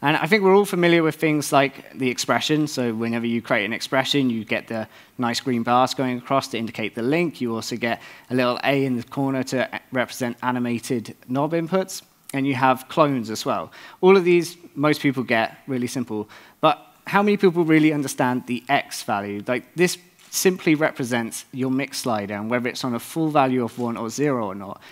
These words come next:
If you have the X displaying, then it's somewhere in between.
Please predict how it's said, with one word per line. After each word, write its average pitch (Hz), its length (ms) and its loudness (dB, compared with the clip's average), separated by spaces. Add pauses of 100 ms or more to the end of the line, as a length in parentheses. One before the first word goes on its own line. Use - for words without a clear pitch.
(240)
If 160 180 0
you 147 80 4
have 160 160 2
the 147 140 2
X - 160 -2
displaying, 135 560 2
then 135 180 -4
it's - 140 -6
somewhere 151 380 0
in 131 200 0
between. 113 540 -4